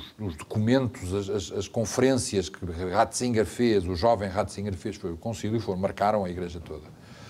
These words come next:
Portanto, é o último Papa do concílio, é a continuação dessa sequência que começou com João vinte e três até, até, até Bento dezasseis. É o primeiro Papa do século vinte e um. É o primeiro Papa eleito no século vinte e um. Portanto, é o fim de uma era e o início de outra, não é?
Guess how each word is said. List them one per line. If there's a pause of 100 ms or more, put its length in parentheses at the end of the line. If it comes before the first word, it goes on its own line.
(160)
Portanto,
é
o
último
Papa
do
concílio,
é
a
continuação
dessa
sequência
que
começou
com
João
vinte
e
três (400)
até,
até,
até
Bento
dezasseis. (540)
É
o
primeiro
Papa
do
século
vinte
e
um. (640)
É
o
primeiro
Papa
eleito
no
século
vinte
e
um.
Portanto,
é
o
fim
de
uma
era
e
o
início
de
outra, (360)
não
é?